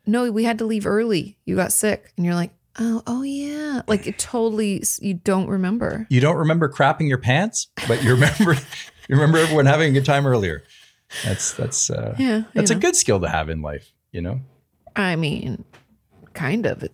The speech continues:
Speaker 1: it's adaptive, I suppose, but it's sometimes very f-, frustrating from my point of view.
Speaker 2: Survival of the forgettiest.
Speaker 1: Exactly.
Speaker 2: It's a new theory I'm working on. I'm,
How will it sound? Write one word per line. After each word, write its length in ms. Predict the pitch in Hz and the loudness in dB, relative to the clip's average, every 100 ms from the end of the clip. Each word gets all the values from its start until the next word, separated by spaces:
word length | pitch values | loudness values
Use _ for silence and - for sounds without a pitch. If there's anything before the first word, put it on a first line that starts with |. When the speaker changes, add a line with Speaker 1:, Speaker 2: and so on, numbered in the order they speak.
| - | -8
Speaker 1:
it's 140 | 170 | -6
adaptive, 580 | 139 131 - - - - | -4 -4 -4 -6 -8 -8
I 60 | - | -8
suppose, 460 | - - 104 233 | -8 -4 -4 -6
but 280 | - - - _ _ _ _ _ _ _ _ _ _ _ _ | -8 -10 -10 _ _ _ _ _ _ _ _ _ _ _ _
it's 300 | 165 170 - | -8 -4 -4
sometimes 500 | - - 190 196 175 | -4 -4 -4 -2 -4
very 200 | - 156 | -4 -4
f-, 220 | 170 - - | -4 -8 -16
frustrating 520 | - 170 175 170 160 | -6 -4 -4 -4 -6
from 180 | 190 151 | -6 -6
my 180 | 156 180 | -2 -2
point 240 | 214 156 | -2 -4
of 80 | 151 | -4
view. 260 | 160 156 185 - | -6 -6 -6 -4
Speaker 2:
Survival 560 | 170 110 104 117 123 | 0 2 4 4 4
of 140 | 113 95 | 2 0
the 80 | 92 | -4
forgettiest. 800 | - 85 92 87 76 - - - _ _ _ _ - - | -4 0 0 0 -2 -4 -6 -14 _ _ _ _ -14 -10
Speaker 1:
Exactly. 440 | - 131 101 - | -6 -6 -6 -2
Speaker 2:
It's 60 | 95 | 2
a 40 | |
new 140 | 101 | 4
theory 280 | 113 104 95 | 4 2 0
I'm 100 | 87 | 0
working 260 | 82 80 90 | -2 -4 -2
on. 100 | 87 | 0
I'm, 160 | 76 | -2